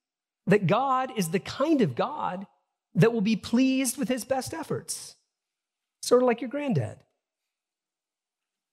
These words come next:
And Nicodemus assumes that the point of religion is to help him become that better person, that person that he needs to be, but kind of wouldn't be on his own,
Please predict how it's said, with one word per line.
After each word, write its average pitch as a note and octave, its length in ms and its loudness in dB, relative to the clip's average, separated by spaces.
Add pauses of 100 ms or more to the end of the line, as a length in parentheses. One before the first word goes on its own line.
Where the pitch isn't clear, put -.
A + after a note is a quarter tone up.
And D#3+ 540 4 (720)
Nicodemus F#3 500 4
assumes C#3+ 640 -2
that C3+ 120 -12
the B2 80 -6
point A3 440 0
of C3+ 140 -10
religion C#3 600 -4 (1160)
is D3 200 4
to D#3 100 -2
help A3 420 -2
him G2+ 440 -4 (460)
become E3+ 480 2
that C#3 300 -6
better D#3 240 -6
person, - 500 -8 (600)
that G#3 180 0
person A3 300 0
that F#3+ 100 0
he F3+ 80 -2
needs A#3+ 280 0
to C4+ 80 -6
be, B3 200 0
but D4 240 -10
kind E4 160 0
of F#4 60 2
wouldn't E4 240 0
be C#4+ 160 2
on C4 140 4
his A3 220 2
own, A#3+ 560 0